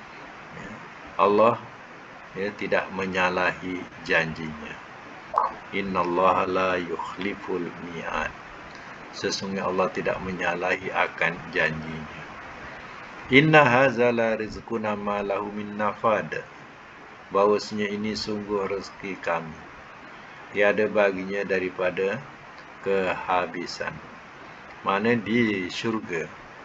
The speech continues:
ya, rezeki yang tidak pernah surut ataupun habis, ya, dan tidak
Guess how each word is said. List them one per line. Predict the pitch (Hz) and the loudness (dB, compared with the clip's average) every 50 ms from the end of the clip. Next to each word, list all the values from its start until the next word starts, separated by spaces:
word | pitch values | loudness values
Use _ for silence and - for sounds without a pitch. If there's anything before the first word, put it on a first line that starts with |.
| - - - - - - - - - - - | -18 -18 -18 -18 -18 -18 -18 -18 -18 -14 -8
ya, | 95 101 107 | 0 2 4
rezeki | 110 107 113 113 107 107 - - - 120 120 120 117 | 4 6 4 4 2 0 -4 -8 -4 0 2 2 4
yang | 107 104 110 107 104 104 95 | 4 4 2 2 2 0 -2
tidak | - 104 92 101 92 92 - - | -4 0 2 2 2 2 -2 -4
pernah | 101 101 101 98 | -2 0 0 0
surut | 95 - - - - - 104 101 98 101 101 101 - - - | -2 -4 -6 -6 -6 -6 -6 -4 0 0 0 0 -2 -4 -4
ataupun | - 101 95 - 92 90 - - 101 92 90 90 - - - - | -4 -4 -2 -2 -4 -4 -2 -4 -4 -4 -6 -10 -12 -10 -6 -6
habis, | 87 85 82 80 - - - - - - - - - - - - - - - - - - - - | -6 -6 -6 -10 -12 -12 -14 -16 -16 -16 -16 -16 -16 -18 -18 -18 -18 -18 -18 -16 -16 -16 -14 -14
ya, | - - 113 117 - - - - - - - - - - - - - - - - - - - - | -12 -12 -12 -12 -12 -12 -12 -16 -18 -18 -18 -18 -16 -16 -16 -16 -16 -16 -16 -16 -16 -16 -12 -2
dan | - 110 110 113 117 113 | 2 4 4 4 4 2
tidak | - - 110 104 110 107 - 95 | 2 0 4 6 6 6 6 2